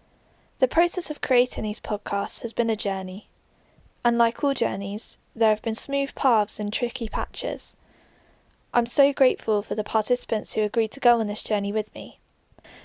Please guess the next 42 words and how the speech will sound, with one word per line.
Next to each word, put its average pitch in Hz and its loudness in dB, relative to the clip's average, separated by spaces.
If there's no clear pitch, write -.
This 285 6
was 277 8
a 254 8
shot - 6
in 285 0
the 285 6
dark 220 4
of 208 2
a 208 -4
project, - -2
but 247 4
we 254 6
all 277 8
carried 247 4
on 226 4
together 214 2
throughout, 196 -2
supporting 262 2
each - -4
other 220 -2
and 226 2
lifting 247 2
each 233 -2
other 220 4
up - 0
when 202 0
we 196 2
were 196 -2
down. 196 -2
Personally, 220 4
I 233 4
think 254 2
this 254 2
series 226 6
of 208 -2
podcasts - 0
reflects - -2
those 220 4
who 214 -2
created 240 2
the - 0
tributes - -6